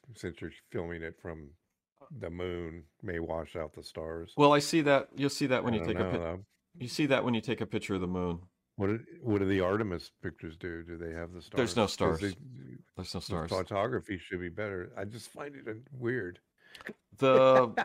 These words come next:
Speaker 1: <laughs> I don't know.
Speaker 2: the, the cameras,
Speaker 1: Yeah,
Speaker 2: the,
Speaker 1: it's only black.
Speaker 2: the cameras on the Apollo missions, they're using, uh, I think, medium format Hasselblads, excellent cameras. So the, and on high quality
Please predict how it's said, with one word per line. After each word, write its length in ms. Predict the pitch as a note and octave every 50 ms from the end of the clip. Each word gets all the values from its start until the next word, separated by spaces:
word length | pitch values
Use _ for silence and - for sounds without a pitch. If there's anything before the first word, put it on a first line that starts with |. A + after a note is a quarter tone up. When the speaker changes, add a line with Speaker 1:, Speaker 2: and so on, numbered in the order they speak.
| - _ -
Speaker 1:
<laughs> 20 | G3 - _ _
I 120 | G3+ G3+ E3
don't 80 | - - _ D#3+
know. 140 | D#3 C#3+ C#3
Speaker 2:
the, 140 | B2 C3 - - - - -
the 80 | C#3 B2
cameras, 560 | - - E3 D3+ E3 E3 E3 D#3+ C#3+ - -
Speaker 1:
Yeah, 120 | B2+ G#2 B2
Speaker 2:
the, 80 | C3
Speaker 1:
it's 100 | C3 A2+
only 180 | G#2+ G#2 A2+ B2
black. 440 | A#2 C#3+ C#3+ D3+ C#3+ C3 - - - - _ _ _ _ _ _ _ -
Speaker 2:
the 120 | A2+ B2
cameras 480 | A2+ - - D3+ C#3+ D3+ D3+ D3 C#3+ D3
on 160 | C#3 B2 B2
the 60 | A#2+
Apollo 360 | A#2 A2+ - C3+ A#2+ B2 B2+ B2
missions, 380 | B2 A#2+ A#2+ - C3+ B2+ B2
they're 160 | - A#2 A2
using, 460 | A2+ A#2 A#2+ A2 B2 A2 G#2 G2 - - _ _
uh, 200 | - G2 F#2+ F2+ - _ _ _ _ _ _ _ _ _ _ -
I 80 | -
think, 220 | - - D3+ D3 - _ _ _ _ _ _ _ _
medium 380 | - B2+ C3 C3 C3 D3 C#3+ C#3
format 500 | - - C3+ C3+ C3+ B2+ C3 C3 - -
Hasselblads, 800 | - A#2 A2+ B2+ - - C#3 A#2+ A#2+ B2+ C3 C#3 C#3+ B2 A2 G#2 - -
excellent 440 | A#2 B2+ - - - G#2+ F2+ -
cameras. 580 | - - G#2 G2+ G2+ F#2 D#2+ C2+ - - - -
So 220 | - - - A#2 G#2+
the, 260 | G#2 G2+ G2 F#2+ - -
and 280 | A2 A2 G#2+ G#2+ F#2+ - -
on 280 | A2 G#2 G2 G2 E2+ -
high 240 | - - B2+ A#2+ A#2+
quality 560 | - - C3 A#2+ A#2 A2+ G#2+ G#2 G2 G2 G2